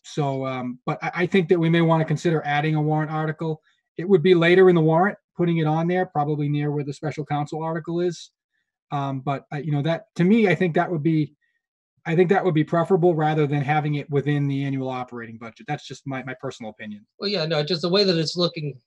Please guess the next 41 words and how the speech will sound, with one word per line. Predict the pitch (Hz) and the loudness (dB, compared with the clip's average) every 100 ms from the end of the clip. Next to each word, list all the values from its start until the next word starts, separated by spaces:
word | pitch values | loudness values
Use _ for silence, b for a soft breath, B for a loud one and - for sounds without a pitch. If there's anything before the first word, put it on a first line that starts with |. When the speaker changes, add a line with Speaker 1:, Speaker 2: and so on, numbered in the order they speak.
| - | -10
Speaker 2:
now, | 135 175 127 113 | -4 -2 -2 -4
I | 131 | -6
mean, | 127 | -6
it's | 127 - | -8 -8
gonna | 143 127 | -8 -6
be | 131 123 _ _ _ _ _ _ _ _ - 160 _ _ _ _ _ _ - - - | -8 -10 _ _ _ _ _ _ _ _ -20 -20 _ _ _ _ _ _ -16 -16 -12
time-wise, | - 185 180 135 127 127 117 - | -4 -2 0 -2 -4 -4 -6 -6
timeline-wise, | 156 165 151 135 131 135 | -4 -4 -4 -6 -6 -8
could | 127 160 | -8 -8
be | 147 135 - _ _ _ _ _ - | -6 -10 -12 _ _ _ _ _ -12
over | 135 | -8
the | 135 | -8
course | - 151 143 | -4 -4 -4
of | 127 | -10
a | |
couple, | 127 147 - 127 _ | -10 -10 -10 -16 _
couple | 170 170 | -8 -4
more | 156 147 | -4 -4
fiscal | 156 147 - 135 | -4 -6 -6 -4
years. | 160 170 120 120 - _ _ _ _ _ | 0 0 -2 -6 -10 _ _ _ _ _
By | 127 | -16
the | 127 | -12
time | 143 147 | -8 -8
we | 135 | -4
get | 147 143 | -6 -6
to | 151 | -10
any | 151 143 | -8 -6
type | 147 143 | -6 -8
of | - | -10
conclusion | - 120 160 156 143 139 | -16 -12 -8 -8 -6 -8
on, | 127 120 117 _ _ _ _ _ - | -8 -10 -12 _ _ _ _ _ -14
um, | 120 113 104 - _ _ _ _ _ _ | -12 -12 -16 -20 _ _ _ _ _ _
what | 143 | -6
action | 139 139 - 139 | -4 -4 -6 -10
needs | 135 | -12
to | - | -10
be | 127 | -12
taken | 131 131 127 | -8 -6 -6
and | 123 | -6
by | 113 117 | -6 -8
whom. | - 165 127 113 | -6 -4 -4 -8